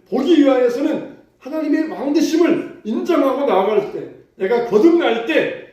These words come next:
하나님의 나라를 보게 되는 줄로 믿습니다. 왜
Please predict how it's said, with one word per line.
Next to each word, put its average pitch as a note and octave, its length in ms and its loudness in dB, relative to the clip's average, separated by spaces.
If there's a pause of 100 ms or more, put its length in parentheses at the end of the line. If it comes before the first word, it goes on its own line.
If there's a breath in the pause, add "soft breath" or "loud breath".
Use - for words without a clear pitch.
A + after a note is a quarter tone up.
(100)
하나님의 A#3 400 -4
나라를 F#3+ 680 -4
보게 F3 260 -2
되는 E3 260 2
줄로 D#3 260 -2
믿습니다. B2+ 720 -14 (840)
왜 E4 600 0